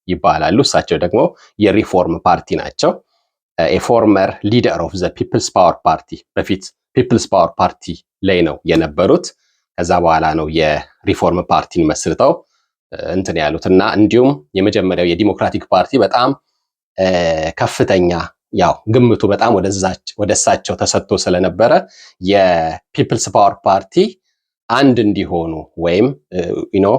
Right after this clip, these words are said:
ሁለቱ፣ እ፣ አብረው ለመወዳደር፣ እ፣ ጥሪ አድርገውላቸው ነበር ለሪፎርም ፓርቲ። ግን፣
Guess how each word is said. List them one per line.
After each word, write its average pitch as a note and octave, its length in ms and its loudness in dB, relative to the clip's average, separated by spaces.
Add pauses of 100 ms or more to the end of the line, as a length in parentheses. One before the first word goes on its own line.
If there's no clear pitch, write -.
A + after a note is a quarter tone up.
(100)
ሁለቱ፣ G#2 400 -2 (320)
እ፣ D#2+ 120 -14 (380)
አብረው G#2+ 280 2
ለመወዳደር፣ F2 640 2 (120)
እ፣ F2 100 -12 (160)
ጥሪ A#2 280 0
አድርገውላቸው F2 840 0
ነበር E2 280 -2 (100)
ለሪፎርም F2 1000 -2
ፓርቲ። - 340 -2 (140)
ግን፣ G2+ 200 4